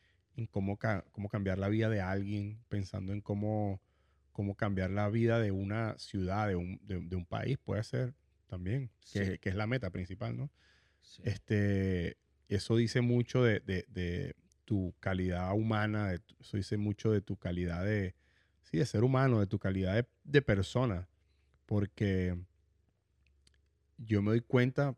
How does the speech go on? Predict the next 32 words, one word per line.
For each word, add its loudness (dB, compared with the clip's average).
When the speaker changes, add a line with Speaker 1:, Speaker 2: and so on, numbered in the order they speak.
Speaker 1:
primero -2
porque 0
te -2
conozco 0
y, -4
y -14
porque -8
sé -8
un -4
poco -4
de, 0
de, -4
ahora -4
sé 0
más, -2
¿no? -8
Pero -6
de -4
todo 2
lo 2
que -4
est-, -12
ustedes 0
estuvieron, 0
estuvieron, -4
tuvieron -10
que -8
pasar -6
para -4
estar -6
donde 0
están, -4